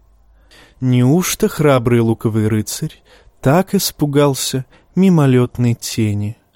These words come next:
Позвольте приободрить вас.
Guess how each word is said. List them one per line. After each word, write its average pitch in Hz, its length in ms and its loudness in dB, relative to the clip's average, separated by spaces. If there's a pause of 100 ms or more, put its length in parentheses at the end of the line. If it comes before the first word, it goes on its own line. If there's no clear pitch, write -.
(720)
Позвольте 131 800 0
приободрить 131 920 -2
вас. 104 420 -8